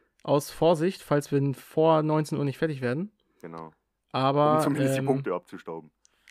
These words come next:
Speaker 1: aber weiterhin gilt, wenn der eine das schon sagt, muss der andere ändern. Ist so.
Speaker 2: Siehste, und ich hab vorhin gesagt, ich hab heute gute Laune und bin so gut drauf, daher darfst du auch, äh, mir zuerst sagen, was du bei Dynamo Dresden gegen S V Waldhof Mannheim tippst.
Speaker 1: Da hab ich eingetragen, ein drei zu eins für Dynamo.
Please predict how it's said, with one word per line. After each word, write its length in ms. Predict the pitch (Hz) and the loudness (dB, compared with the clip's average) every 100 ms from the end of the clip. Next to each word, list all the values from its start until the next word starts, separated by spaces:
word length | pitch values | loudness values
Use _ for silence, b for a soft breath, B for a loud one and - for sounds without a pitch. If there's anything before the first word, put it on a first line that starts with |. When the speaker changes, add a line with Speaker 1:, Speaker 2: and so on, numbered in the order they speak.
| b | b
Speaker 1:
aber 260 | 135 151 139 | -2 2 4
weiterhin 560 | 147 165 170 214 214 | 4 4 2 0 -2
gilt, 340 | - 156 190 - | 0 0 0 -4
wenn 120 | 131 | -2
der 140 | 127 | 0
eine 220 | 127 151 156 | 0 0 -2
das 220 | 135 - - - | -4 -10 -18 -8
schon 200 | 147 139 | -4 -2
sagt, 280 | 127 143 143 | 0 -2 -2
muss 140 | 131 | -4
der 100 | 123 | -4
andere 240 | 117 127 156 | -6 -4 -6
ändern. 340 | 139 123 131 _ - | -6 -8 -14 _ -16
Ist 160 | 135 | -14
so. 160 | - - _ | -14 -16 _
Speaker 2:
Siehste, 340 | - 92 90 - _ | -16 -12 -10 -12 _
und 80 | 104 | -8
ich 100 | 95 | -2
hab 120 | 110 | -2
vorhin 180 | 110 113 | -2 -6
gesagt, 260 | 107 110 98 | -6 -8 -10
ich 100 | - | -20
hab 120 | 101 | -12
heute 180 | 104 101 | -10 -10
gute 180 | 101 98 | -12 -8
Laune 320 | 95 101 104 | -4 -2 -4
und 80 | 95 | -8
bin 140 | 98 | -14
so 100 | 95 | -14
gut 180 | 92 87 | -14 -6
drauf, 280 | 92 98 - | -4 -4 -8
daher 260 | 90 90 | -12 -12
darfst 300 | 87 90 _ | -12 -14 _
du 180 | 95 92 | -16 -12
auch, 380 | 76 87 - - | -10 -10 -14 -20
äh, 320 | - 90 87 | -10 -6 -6
mir 120 | 92 | -8
zuerst 360 | 92 110 160 - | -4 2 2 2
sagen, 420 | 135 131 104 90 _ | 0 0 -2 -14 _
was 160 | 82 - | -20 -16
du 100 | 98 | -16
bei 300 | 85 92 90 | -8 -6 -6
Dynamo 260 | 98 170 196 | -4 -4 -4
Dresden 580 | 120 117 - 101 101 95 | -8 -14 -14 -16 -16 -18
gegen 200 | 92 87 | -18 -14
S 140 | 101 | -14
V 140 | - 98 | -12 -10
Waldhof 260 | 90 123 | -10 -12
Mannheim 300 | 85 82 85 | -16 -16 -18
tippst. 340 | - _ _ _ _ b b b b b b b _ | -20 _ _ _ _ b b b b b b b _
Speaker 1:
Da 140 | 131 135 | -2 0
hab 80 | 135 | 0
ich 80 | 120 | -2
eingetragen, 440 | 127 123 120 117 | -6 -8 -8 -6
ein 120 | 110 | -8
drei 220 | 117 135 | -4 -2
zu 180 | 170 - | -2 -4
eins 220 | 117 117 | -6 -6
für 80 | 120 | -8
Dynamo. 400 | 131 117 104 117 | -8 -8 -10 -14